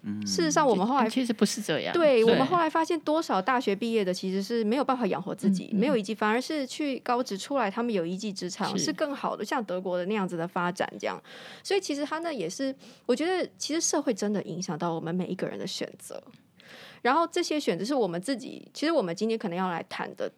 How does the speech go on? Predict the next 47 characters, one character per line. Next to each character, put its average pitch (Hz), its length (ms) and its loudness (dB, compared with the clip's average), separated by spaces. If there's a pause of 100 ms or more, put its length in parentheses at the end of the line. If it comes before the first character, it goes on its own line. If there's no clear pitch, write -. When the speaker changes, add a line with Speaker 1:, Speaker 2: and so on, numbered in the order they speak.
(180)
Speaker 2:
的 190 160 2
最 233 200 0
主 190 80 -2
要 175 60 0
就 190 80 -4
是 254 80 -2
我 233 140 0
们 190 180 0
知， 302 180 -6 (140)
知 277 160 -6
不 277 160 -4
知 - 180 -6
道 254 160 2
我 202 160 2
们 170 160 -2
是 220 140 -4
为， 262 240 0
因 294 160 -2
为 311 100 4
什 220 200 -2
么 170 80 -6
样 214 80 -2
的 196 100 -2
脉 208 320 2
络， 175 380 -2 (160)
然 196 100 -4
后 214 140 0
做 247 180 2
了 202 80 2
这 190 100 0
样 196 120 2
子 175 80 -6
的 170 100 -4
选 - 340 -8
择， - 160 -14 (640)
然 220 120 4
后 285 80 6
我 262 100 6
们 202 100 2
有 208 140 2
没 190 120 0
有 185 300 -2 (120)
选 - 360 0
择 175 220 0
权 170 380 -2
再 233 180 2
去 220 420 -4